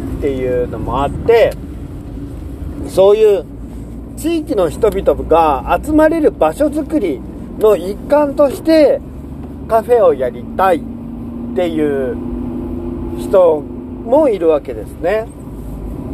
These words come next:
これが地域課題解決型と今呼びましょう。で、もう一つの、もう一つっていうか、まあ、他の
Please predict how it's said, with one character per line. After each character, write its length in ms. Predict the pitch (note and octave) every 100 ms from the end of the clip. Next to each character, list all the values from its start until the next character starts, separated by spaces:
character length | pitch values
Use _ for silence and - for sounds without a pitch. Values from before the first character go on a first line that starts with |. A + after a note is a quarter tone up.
| -
こ 60 | G#3+
れ 80 |
が 140 | B3 A#3+
地 160 | C4
域 180 | B3 -
課 220 | - D#3+
題 260 | D3+ E3 E3
解 280 | - F3 D#3
決 280 | E3+ D3+ D#3
型 600 | D#3 - D3+ C#3+ C#3 B2 - - - - - - - - - - - - - - - - -
と 240 | G#3+ F#3+
今 220 | F#3+ G3 E3+
呼 160 | C3+
び 160 | C3+ D#3+
ま 180 | D#3+ C3+
し 100 | -
ょ 180 | A#2+ G2 - - - - - - -
う。 20 | -
で、 220 | G#3 G#3+ - - -
も 300 | G#3 D4+ D#4+
う 20 |
一 240 | D4 - D4
つ 320 | - D#3+ A#2+ - - - - - -
の、 400 | G#3 D4 C4+ D3+ - - - - - - - -
も 200 | E3 C4
う 40 | C4
一 160 | E4+
つ 120 | D#4 -
っ 20 |
て 100 | D#3+
い 40 |
う 40 | D3
か、 100 | C#3
ま 140 | F#3
あ、 60 | D#3+
他 240 | F3 A#3
の 120 | C#4